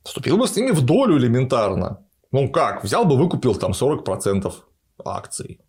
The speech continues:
мусорных компаний. Не контрольный пакет, но этого и бы ему вполне хватило,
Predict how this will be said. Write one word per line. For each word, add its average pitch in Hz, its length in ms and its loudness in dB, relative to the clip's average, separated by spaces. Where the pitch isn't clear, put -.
мусорных 104 480 -2
компаний. - 640 -6
Не 107 320 0
контрольный 151 500 4
пакет, 101 400 -2
но 143 360 4
этого 120 420 0
и 117 60 2
бы 113 120 0
ему 110 160 0
вполне 110 340 0
хватило, 143 600 -2